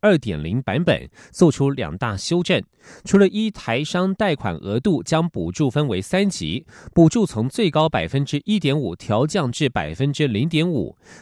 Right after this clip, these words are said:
贷款年限也自十年缩短为五年，延续鼓励措施，并且兼顾公平原则。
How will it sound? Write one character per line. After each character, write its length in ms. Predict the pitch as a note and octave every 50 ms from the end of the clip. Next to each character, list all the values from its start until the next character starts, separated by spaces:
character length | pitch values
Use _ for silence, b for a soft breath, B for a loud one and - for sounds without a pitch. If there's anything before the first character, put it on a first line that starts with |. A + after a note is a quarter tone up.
| B
贷 160 | - A3 F#3+
款 120 | - C#3+ A2
年 220 | F#2+ F#2+ G#2 C3
限 260 | - - F#3 C#3+ B2+
也 160 | - A#2 G2 F2+
自 320 | E2+ - - D3+ C3+ B2
十 300 | A2+ - - - A#2+ C#3
年 320 | F#3+ F#3+ A#2 F#2 G2+ - _
缩 260 | - - - G3 G3+
短 180 | E3+ C3+ F2+ D#2
为 180 | D#2+ F2+ A2 - -
五 220 | - G#2 F2 D#2+
年， 320 | E2+ F2 E2 E2+ G#2 C#3 - _ b b b b b b
延 220 | C#3 C#3 D#3 F#3+ G#3
续 200 | - A#3 F#3 -
鼓 240 | _ - F2+ D#2+
励 120 | F2 C3 B2
措 240 | - - - G3 C3+
施， 240 | - - D#3+ D#3 -
并 120 | - E3 C3+
且 200 | - - F2 E2
兼 320 | - - D#3+ E3+ F3+ F#3
顾 240 | - F#3+ D3 G#2 -
公 220 | - F3+ F#3+ G3+ F3+
平 200 | - - F2 G2
原 220 | F2+ E2 G2 C#3
则。 320 | - - A#1+ A1+ D#2 F#2+